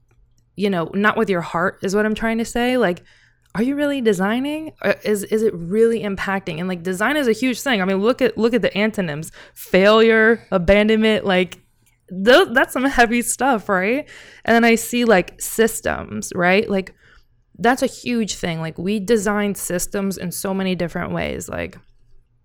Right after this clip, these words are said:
from all corners of, of the world. Like, there's tons of different infrastruct-, infrastructures. And who's designing those things? People are. So my main thing here is, like, if we're all conforming,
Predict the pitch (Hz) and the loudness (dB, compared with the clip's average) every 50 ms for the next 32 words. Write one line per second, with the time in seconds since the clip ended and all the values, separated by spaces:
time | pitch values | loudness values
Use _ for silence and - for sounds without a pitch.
0 | _ _ - - - - 214 196 190 - 208 214 226 220 - - 220 220 214 214 | _ _ -20 -12 -4 -2 -2 -2 0 2 2 2 2 2 0 -2 -2 -2 -2 -2
1 | 202 180 208 202 190 175 - - - 190 196 180 180 185 180 180 185 180 180 180 | -2 0 0 -2 -2 -2 -6 -10 -6 -6 -6 -4 -4 -6 -6 -2 -2 -2 0 0
2 | 175 175 175 180 175 180 170 156 - _ - - - 208 208 202 208 180 196 - | -2 -4 -6 -6 -6 -8 -8 -8 -10 _ -14 -8 -6 -4 -4 -2 -4 -4 -4 -4
3 | 196 190 - - 180 175 - - 185 180 - - - 185 175 - - - 196 196 | -6 -6 -6 -6 -8 -8 -8 -8 -8 -8 -6 -6 -6 -6 -6 -10 -10 -6 -6 -6
4 | 185 - 180 - - - 180 - - - - - 190 - _ _ - - - - | -6 -6 -8 -8 -8 -8 -8 -10 -10 -10 -10 -10 -10 -12 _ _ -20 -20 -20 -20
5 | _ _ _ _ - 190 196 196 196 - - - 247 254 208 - 214 185 190 180 | _ _ _ _ -4 -2 -2 -2 -2 -4 -6 -4 -4 -4 -4 -6 -6 -4 -4 -4
6 | 190 202 208 202 190 165 160 151 - 170 165 151 - - _ - - 214 208 - | -2 -2 -2 -2 -4 -4 -6 -8 -8 -10 -12 -12 -14 -16 _ -12 -8 -8 -8 -6
7 | - 98 82 71 - - - 95 - - _ _ _ _ _ _ _ - - 208 | -6 -6 -6 -6 -6 -6 -8 -10 -12 -14 _ _ _ _ _ _ _ 0 2 2
8 | 208 208 208 208 208 208 208 214 214 220 240 254 247 - 240 233 233 220 185 202 | 4 4 4 2 2 2 2 2 0 0 0 -2 -4 -4 -4 -2 -2 -2 -2 -2
9 | 180 180 - 175 175 175 180 175 175 - - 190 190 190 214 - - _ - 185 | -2 0 -2 -2 -2 -2 -2 -4 -4 -6 -8 -8 -4 -4 -4 -4 -6 _ -8 -6
10 | 180 196 226 233 226 - 247 233 220 220 - _ - 202 220 233 233 214 185 - | -4 -2 -4 -4 -4 -6 -6 -6 -6 -8 -10 _ -6 -4 -2 -2 -2 -4 -6 -8
11 | - - 185 202 202 190 | -10 -12 -12 -12 -12 -12